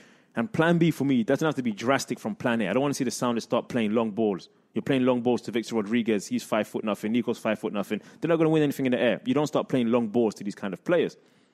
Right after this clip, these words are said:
But how then do you build? So one suggestion I would have is, instead of trying to build through the back in the way they do, you have to start skipping lines. So if the ball goes to Leerdam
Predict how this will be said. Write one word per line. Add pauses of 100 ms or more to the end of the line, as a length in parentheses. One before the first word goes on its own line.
(680)
But (100)
how
then
do
you
build?
So (1200)
one
suggestion
I
would
have
is,
instead
of
trying
to
build
through
the
back
in
the
way
they
do,
you
have
to
start
skipping
lines.
So
if
the
ball
goes
to
Leerdam